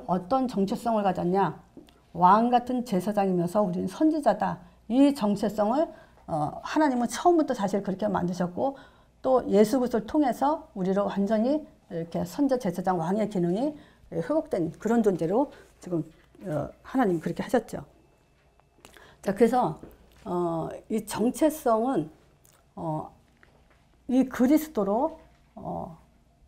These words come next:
모든 것을, 어, 풀어내고 볼 수 있는 눈을 가지는 것이 그리스도의 하나님께서 하신 일의 가장 중요한 답 중의 답이에요. 자,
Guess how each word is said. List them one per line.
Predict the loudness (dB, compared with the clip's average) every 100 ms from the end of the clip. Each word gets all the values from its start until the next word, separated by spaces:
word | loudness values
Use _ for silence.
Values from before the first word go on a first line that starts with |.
| _ -8
모든 | -4 0 2 6 6 6
것을, | 4 4 4 2 -4 -20 _
어, | -8 -8
풀어내고 | -4 4 6 6 2 2 0 0
볼 | -4
수 | -2 0
있는 | 0 2 2
눈을 | 4 4 2
가지는 | -2 0 0
것이 | 0 -4 -2 -2 -4 -14 -20 -20 _
그리스도의 | -2 0 0 2 4 4 2 -8 _
하나님께서 | -12 0 4 4 2 -2
하신 | -2 0 2 2
일의 | 2 0 -2 -8
가장 | -12 -2 -2
중요한 | 0 0 0 0 -2 -10 -14
답 | -12
중의 | -4 -4 -4
답이에요. | -6 -4 -4 -4 -10 -16 _ _ _ _ -20 _ _ _
자, | -10 -10